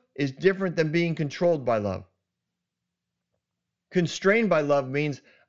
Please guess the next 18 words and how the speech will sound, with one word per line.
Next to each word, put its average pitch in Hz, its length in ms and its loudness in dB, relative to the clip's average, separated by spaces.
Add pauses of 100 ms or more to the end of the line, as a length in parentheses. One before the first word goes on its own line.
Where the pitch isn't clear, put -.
I, 170 220 -2
there 208 200 4
is 143 100 -2
nothing 202 680 0 (400)
I 165 160 4
can 165 260 -2
do 175 200 2
that 139 160 0
isn't 139 220 -2
motivated 127 640 2
out 117 160 2
of 113 140 -2
love, 117 240 0
because 113 400 -2
love 143 260 0
is 113 140 -6
so 175 320 0
powerful 156 680 -6